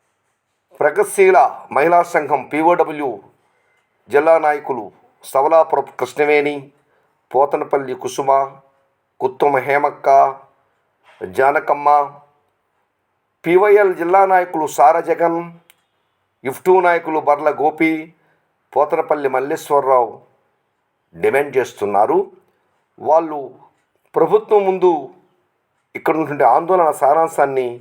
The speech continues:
వివరిస్తూ ప్రజల ముందు తమ సంఘీభావాన్ని తెలియజేస్తున్నారు. ఎయిర్‌పోర్ట్ అథారిటీ అధికారులు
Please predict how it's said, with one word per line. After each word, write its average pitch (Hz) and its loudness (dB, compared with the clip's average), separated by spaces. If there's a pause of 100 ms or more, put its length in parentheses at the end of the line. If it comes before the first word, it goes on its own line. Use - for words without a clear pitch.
(440)
వివరిస్తూ 151 -2 (960)
ప్రజల 175 2
ముందు 160 -2 (600)
తమ 127 -2
సంఘీభావాన్ని 139 -2
తెలియజేస్తున్నారు. 117 -4 (840)
ఎయిర్‌పోర్ట్ 196 0
అథారిటీ 190 2
అధికారులు 170 0